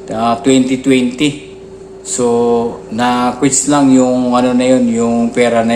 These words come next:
yun kasi di-dismiss nga yung kaso. Sabi ko talaga na walang pakinabang, pakinabang eh.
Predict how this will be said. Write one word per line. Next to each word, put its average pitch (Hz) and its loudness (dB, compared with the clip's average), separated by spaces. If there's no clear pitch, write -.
yun 113 -2
kasi 113 -4
di-dismiss 135 2
nga 139 2
yung 131 2
kaso. 120 0
Sabi 131 0
ko 131 0
talaga 131 0
na 120 -2
walang 120 -2
pakinabang, 113 -4
pakinabang 113 -2
eh. 95 -8